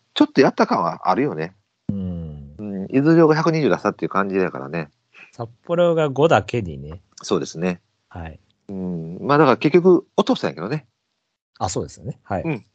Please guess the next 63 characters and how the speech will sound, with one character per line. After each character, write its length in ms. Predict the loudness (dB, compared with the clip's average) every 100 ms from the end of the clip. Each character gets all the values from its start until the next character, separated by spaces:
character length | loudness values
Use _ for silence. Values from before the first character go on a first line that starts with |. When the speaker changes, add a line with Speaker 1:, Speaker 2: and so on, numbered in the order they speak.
| -12
Speaker 1:
だ 120 | -8
か 100 | -4
ら、 300 | -2 -2 -6 -16 _ _ _ _ _ _ _ _ -12
ま 100 | -12
あ、 20 |
キ 160 | -6
リ 100 | -4
の 280 | -4 -6 -10
方 200 | -4 -4
で 120 | -2 -4
あ 80 |
る 80 | -4
の 80 | -6
は 60 | -8
確 240 | -10 -12
か 80 | -10
な 80 | -10
ん 20 |
や 40 | -10
け 60 |
ど 100 | -10
も、 100 | -8
ま 120 | -4
あ、 80 | -4
そ 360 | -6 _ -10 -6
ん 160 | -4 -2
な 140 | -2
に、 260 | -2 -4 -4 _ _ _ _ _
Speaker 2:
め 80 | -8
っ 40 |
ち 100 | 0
ゃ 60 | 2
悪 200 | 4 4
い 60 | 4
じ 80 |
ゃ 40 | 2
ん。 20 |
Speaker 1:
は 240 | 4 4
い、 40 | 2
め 100 | 0
っ 80 | -6
ち 100 | -6
ゃ 20 |
っ 20 |
て 80 | -4
い 80 | -4
う 20 |
感 180 | -4 -2
じ 80 | -2
で 60 |
は 80 | -2
僕 280 | -6 -10 -8
で 60 | -8
は 60 |
な 100 | -8
か 120 | -12
っ 20 | -12
た 80 |
で 60 | -16
す 80 | -16
ね。 80 |
Speaker 2:
は 60 |
い。 40 | -18